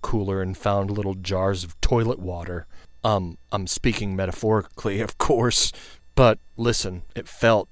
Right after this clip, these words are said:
just about that gross. You know, having that kind of thing exposed in the light, when all of that grossness was, you know, uh, look what Russ did, is doing.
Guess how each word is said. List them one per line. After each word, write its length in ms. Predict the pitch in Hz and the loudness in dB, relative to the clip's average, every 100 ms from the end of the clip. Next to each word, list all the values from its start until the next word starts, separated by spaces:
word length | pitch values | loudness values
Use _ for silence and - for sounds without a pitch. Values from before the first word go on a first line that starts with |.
| - | -6
just 240 | 113 98 | -4 -2
about 300 | - 92 - | -2 -4 -4
that 260 | 101 87 - | -6 -6 -6
gross. 600 | 95 92 87 - - - - - - | -4 -4 -6 -8 -10 -12 -6 -4 -4
You 80 | - | -4
know, 140 | 90 | -6
having 340 | 95 107 95 95 | -4 -4 -4 -4
that 300 | 101 101 104 | -2 -2 -4
kind 180 | - 104 | -6 -6
of 80 | 180 | -6
thing 320 | - 104 95 | -4 -4 -4
exposed 760 | 95 - - 101 98 92 - | -6 -6 -4 -2 -2 -4 -8
in 80 | 101 | -8
the 120 | 95 | -6
light, 400 | 90 95 95 92 - - - | -4 -4 -6 -8 -12 -20 -16
when 220 | - 110 | -4 -2
all 260 | - 104 120 | 0 2 2
of 80 | 104 | 2
that 500 | 104 98 - - - | 0 -2 -6 -16 -10
grossness 920 | 107 104 107 104 - 95 90 - - - - - - - - - - | -4 0 0 0 -2 -4 -2 0 0 -6 -14 -20 -20 -20 -20 -20 -20
was, 500 | - 98 101 98 - - - - - | -12 -6 -4 -4 -6 -10 -20 -20 -16
you 200 | 107 107 | -12 -6
know, 220 | 104 101 | -4 -4
uh, 60 | 107 | -4
look 420 | 107 143 135 131 | -4 2 2 4
what 140 | 131 - | 2 2
Russ 420 | 117 123 131 - - - - - - | 2 6 6 4 -2 -12 -20 -20 -4
did, 480 | - 117 90 - - - | 2 2 2 -4 -10 -6
is 220 | 113 98 | -6 -6
doing. 640 | 104 113 113 98 80 85 | -4 0 2 0 -6 -10